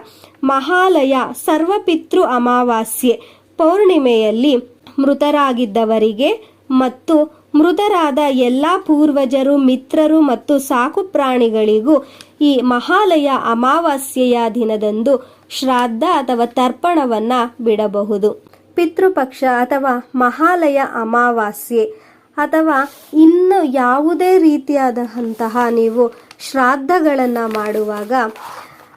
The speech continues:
ತರ್ಪಣವನ್ನ ಬಿಡುವಂತಹ ಸಂದರ್ಭದಲ್ಲಿ ಈ ಕೆಲವು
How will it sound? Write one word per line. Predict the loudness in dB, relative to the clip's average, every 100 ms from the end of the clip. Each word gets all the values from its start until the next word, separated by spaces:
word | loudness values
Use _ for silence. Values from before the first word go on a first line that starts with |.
| _ _ -2
ತರ್ಪಣವನ್ನ | 0 -2 -2 2 2 2 0 0
ಬಿಡುವಂತಹ | 0 2 2 2 -2 -4 -4 -4
ಸಂದರ್ಭದಲ್ಲಿ | -4 -2 0 0 0 -4 -6 -4 -2 -2 -4 -10 -20 -4 2
ಈ | 4 4 2
ಕೆಲವು | 2 2 0 0